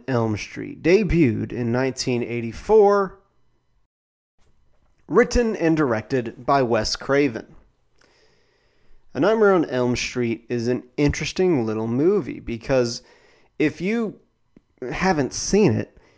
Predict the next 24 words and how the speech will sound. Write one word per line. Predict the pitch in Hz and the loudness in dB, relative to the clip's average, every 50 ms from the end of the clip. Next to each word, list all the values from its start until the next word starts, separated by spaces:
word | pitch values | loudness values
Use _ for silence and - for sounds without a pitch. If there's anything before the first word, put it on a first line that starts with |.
| _ _ _ _ - | _ _ _ _ -4
or | 135 139 131 | -2 0 0
maybe | 135 151 165 156 147 | 2 2 2 2 2
you | 139 127 | 0 -2
saw | - - 160 151 135 113 | 0 0 2 2 2 2
it | 110 | 0
once, | 117 139 180 170 - 143 139 - - | 0 0 0 0 0 -2 -4 -6 -4
you | 185 180 | -4 -2
probably | - - 208 254 285 254 | 0 2 0 2 2 0
forgot | - - - 139 120 110 117 113 113 123 120 127 135 | -2 -2 -4 -6 -6 -4 -4 -2 -2 -2 -4 -6 -4
that | 127 131 131 127 123 - - - _ _ _ _ _ | -2 0 0 0 -2 -4 -10 -20 _ _ _ _ _
my | 127 143 165 | 2 2 2
boy | 165 160 185 226 269 262 240 | 4 6 6 8 8 6 4
Johnny | 165 135 135 175 220 269 262 226 160 | 2 2 2 2 2 4 2 2 4
Depp | 127 165 214 262 277 - | 4 4 4 4 4 4
is | 233 156 - - - | 4 4 4 2 0
in | - 135 135 | 0 0 2
it | 117 110 202 208 170 | 2 2 2 0 -2
for | - - 160 160 143 | -2 0 2 2 2
some | - - - 143 143 151 156 156 139 123 | 2 -2 0 2 4 4 4 4 2 2
reason. | 120 131 135 113 131 131 135 165 175 190 220 - - _ - - - - - _ | 2 2 2 2 0 2 2 2 2 2 0 -4 -8 _ -20 -20 -20 -20 -20 _
Young | - 123 120 139 170 185 180 170 | -6 0 2 4 4 6 4 4
Johnny | 147 151 180 170 165 160 147 | 4 2 2 2 2 2 2
Depp, | 123 139 147 170 185 - | 2 2 0 0 2 4
who | - 156 151 143 135 127 113 | 4 4 6 4 4 2 0